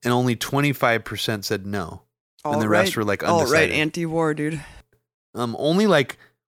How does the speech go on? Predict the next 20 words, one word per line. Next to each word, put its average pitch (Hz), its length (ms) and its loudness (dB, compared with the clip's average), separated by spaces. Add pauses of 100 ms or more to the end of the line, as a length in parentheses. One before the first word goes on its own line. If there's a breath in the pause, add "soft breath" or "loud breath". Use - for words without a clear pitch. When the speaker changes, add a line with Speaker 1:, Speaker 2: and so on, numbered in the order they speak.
Speaker 1:
one 151 340 4
or 185 140 4
two 185 320 4
of 160 80 2
these 143 160 2
charlatans 135 640 0
from 131 100 -4
the 123 100 -2
alt-right 120 460 2
are 113 80 2
actually, 113 300 0
like, 101 320 -4
being 110 180 -2
honest 104 460 -2
about 98 260 -2
what 98 100 -4
it 95 120 -6
is 95 200 -4
right 90 220 -8
now. 90 240 -14